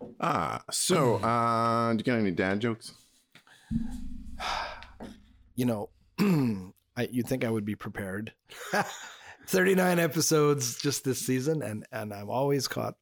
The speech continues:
Speaker 2: Uh, no, I don't.
Speaker 1: You know, um, well, so I was,
Speaker 2: <clears throat>
Speaker 1: uh, um,
Speaker 2: I mean, I could read one off the internet, but
Speaker 1: I bu-, recently bought this, uh, uh, thought-controlled, uh,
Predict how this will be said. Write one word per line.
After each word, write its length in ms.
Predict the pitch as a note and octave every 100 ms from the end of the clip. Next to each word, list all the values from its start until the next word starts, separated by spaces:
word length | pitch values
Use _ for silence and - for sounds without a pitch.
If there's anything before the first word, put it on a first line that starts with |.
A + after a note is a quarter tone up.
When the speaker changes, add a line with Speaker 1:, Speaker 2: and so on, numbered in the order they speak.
| -
Speaker 2:
Uh, 200 | C3+ - - _ D#3 D#3+ -
no, 340 | A#2+ F#2+ - _ -
I 60 |
don't. 260 | G#2 D#2+ C2+ _ - _ _ _ _ _
Speaker 1:
You 180 | G2+ A#2
know, 80 | A2
um, 440 | G#2+ F#2+ F2+ - -
well, 140 | G2+ F#2+
so 260 | - A#2
I 40 | G#2
was, 120 | E3
Speaker 2:
<clears throat> 160 | A#2+
Speaker 1:
uh, 260 | F#2 F#2 F2 -
um, 440 | E2+ E2+ E2 C#2 -
Speaker 2:
I 20 |
mean, 120 | D#3+ D#3
I 80 |
could 120 | C#3+ E3
read 140 | E3+
one 140 | D#3 C3
off 120 | A#2+
the 80 | C3
internet, 380 | C#3 G2+ F2+ - -
but 80 | F#2+
Speaker 1:
I 180 | G2
bu-, 220 | F#2+ E2 -
recently 480 | F2+ F#2+ A2 - F#2+
bought 420 | D#2 E2 D#2+ -
this, 400 | - D#2 D2+ -
uh, 260 | D#2+ B1+ A1+ - - _ _ _ _ -
uh, 220 | B1+ -
thought-controlled, 1000 | - F2 - - D2 - D#2 D2 C2+ C2+ -
uh, 240 | - -